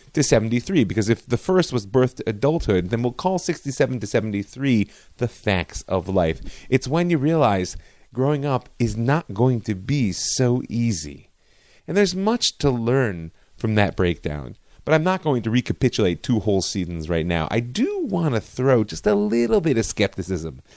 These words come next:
on the neat and tidy forty-eight to sixty-seven to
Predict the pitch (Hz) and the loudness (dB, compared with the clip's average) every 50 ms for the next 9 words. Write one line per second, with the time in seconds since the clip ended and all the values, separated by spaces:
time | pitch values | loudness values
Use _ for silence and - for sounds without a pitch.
0 | - _ _ - _ _ 123 123 120 117 120 123 131 131 - - 117 101 - - | -20 _ _ -20 _ _ 0 0 2 2 2 2 2 2 2 0 -6 -6 -2 2
1 | 117 113 110 101 95 80 71 - - - - _ - 110 101 104 98 92 - - | 2 4 4 4 2 0 -2 -6 -12 -20 -18 _ -2 0 2 2 2 2 0 -4
2 | 85 - - 123 - - 104 - 113 104 82 90 87 82 78 - _ - - - | -4 0 0 0 0 -2 -2 2 2 2 2 0 -4 -8 -10 -12 _ -20 -12 -4
3 | - 113 104 90 - | -2 0 0 0 -2